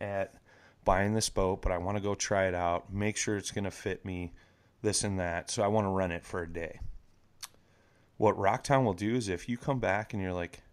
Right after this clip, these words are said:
"All right, I wanna buy this boat," they'll take the money that you put down on the rental or the demo, and they'll take that off the purchase of your boat. So you're not throwing sixty bucks away or twenty bucks away.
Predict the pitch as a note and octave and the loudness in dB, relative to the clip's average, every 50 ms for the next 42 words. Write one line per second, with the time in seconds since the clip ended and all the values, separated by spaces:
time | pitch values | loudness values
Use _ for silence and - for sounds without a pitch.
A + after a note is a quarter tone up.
0 | - - _ _ _ _ _ _ _ _ _ _ _ _ _ - G#2 B2+ D3+ - | -20 -20 _ _ _ _ _ _ _ _ _ _ _ _ _ 0 0 0 0 0
1 | - - - - - F#2 B2 C#3+ B2+ F#2+ F2 F2+ F#2 F#2+ F#2+ - - - - - | -4 -10 -14 -6 -2 2 4 4 4 4 4 2 2 2 0 -4 -4 -4 -2 -4
2 | - - - _ _ _ _ _ _ _ _ _ - A2 A#2 - - - D#3 C#3+ | -4 -4 -10 _ _ _ _ _ _ _ _ _ 2 2 2 2 2 0 0 0
3 | - - A2 G#2 G2+ G2 G2+ G#2 A2+ A#2+ B2+ C3 C3+ C3+ - - _ G2 F#2+ G2 | 0 0 0 2 2 2 2 2 2 2 2 0 0 -4 -8 -10 _ -4 -4 -4
4 | - - G#2+ A#2 - - B2+ A2 - - G#2 G2+ G2 G2+ G#2 A2 A2 - - F#2+ | -4 -4 -6 -2 2 4 4 4 2 0 0 0 2 2 0 0 -2 -4 -4 -2
5 | F#2+ F#2 F2+ E2 F2+ F#2+ F#2+ G2+ G2+ - A#2+ A2+ A#2 - - G#2 G2 F#2+ F#2+ F2+ | -2 -2 -2 -2 -2 -2 -2 -2 -2 -4 -4 -4 -4 -4 -4 -4 -2 -2 -2 -2
6 | F2 F2 F2 F2+ F#2+ G2 G2+ F#2+ F2 D#2+ D#2+ - - - - _ _ _ _ _ | -4 -6 -4 -2 -2 0 0 0 -2 -2 -4 -6 -10 -16 -20 _ _ _ _ _
7 | _ _ _ _ _ - F#2+ F2+ F2 F2 F2+ F#2 G2 G2 - - A2 F#2+ - - | _ _ _ _ _ -4 -4 -2 -2 0 0 0 0 0 0 -2 -2 -2 0 0
8 | F#2+ E2+ - - - G2 F#2+ F2+ F2 - - - - - - - - _ _ _ | 0 0 0 0 2 4 4 6 6 4 0 -4 -10 -18 -20 -20 -20 _ _ _
9 | _ _ _ _ _ G#2 G2 - G#2 F#2 - - F2 - - - F2 D#2+ D2+ D#2 | _ _ _ _ _ 2 6 6 6 6 4 0 -4 -2 -2 -2 -2 -4 -4 -4
10 | F2 E2+ D#2 - - - _ _ _ _ _ - - - _ - - A#2 A2+ A#2 | -4 -4 -4 -6 -8 -14 _ _ _ _ _ -20 -20 -16 _ 0 4 6 6 8
11 | A2+ G#2+ - - - - - A2 G#2+ G#2 G#2 G#2 G2+ F#2+ F2 - - G2 - - | 6 4 2 -2 -10 -6 -2 0 2 4 4 4 2 2 2 0 0 0 -2 -4
12 | - G2+ F2 F2 F2 E2+ - - G2 F2 E2 E2 E2 E2 E2+ - - - - G#2 | -6 -6 -4 -2 -4 -4 -4 -6 -6 -6 -6 -4 -4 -4 -4 -4 -2 0 0 2
13 | F#2+ F#2 F2+ E2 E2+ E2 E2 - - - E2+ D#2 E2+ F2 E2+ D#2 D#2+ - | 2 2 0 0 0 -2 -2 -2 -4 -6 -6 -4 -4 -2 -4 -4 -6 -10